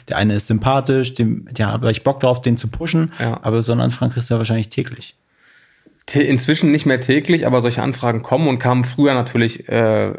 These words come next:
Speaker 2: extrem häufig,
Speaker 1: Mhm.
Speaker 2: definitiv. Ähm, ich hab ein ganz gutes Beispiel, das muss so auch zwei fünfzehn gewesen sein, da haben wir in Köln gelebt.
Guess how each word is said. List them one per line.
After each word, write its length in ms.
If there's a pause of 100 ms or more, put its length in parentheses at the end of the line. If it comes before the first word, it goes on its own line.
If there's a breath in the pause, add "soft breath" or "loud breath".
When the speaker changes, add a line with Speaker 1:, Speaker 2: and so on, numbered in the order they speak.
(100)
Speaker 2:
extrem 500
häufig, 320
Speaker 1:
Mhm. 260
Speaker 2:
definitiv. 680 (160)
Ähm, 760
ich 160
hab 460
ein 240
ganz 200
gutes 300
Beispiel, 720 (360 loud breath)
das 120
muss 120
so 100
auch 140
zwei 160
fünfzehn 400
gewesen 340
sein, 160
da 60
haben 80
wir 80
in 80
Köln 260
gelebt. 460